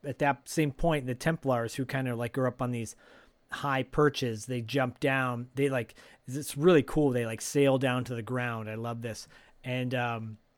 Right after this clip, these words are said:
suddenly Gorman gets energized and he breaks this, like, kind of, uh,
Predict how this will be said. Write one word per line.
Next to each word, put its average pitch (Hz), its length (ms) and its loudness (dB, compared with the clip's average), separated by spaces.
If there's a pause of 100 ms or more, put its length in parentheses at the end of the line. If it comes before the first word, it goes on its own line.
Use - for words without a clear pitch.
(180)
suddenly 131 680 2 (360)
Gorman 147 380 2
gets 123 280 -6 (280)
energized 123 840 -2 (320)
and 127 100 -4
he 127 60 -2
breaks 147 480 0
this, - 280 -4 (140)
like, 117 300 -8
kind 139 240 -6
of, 110 180 -8
uh, 107 140 -8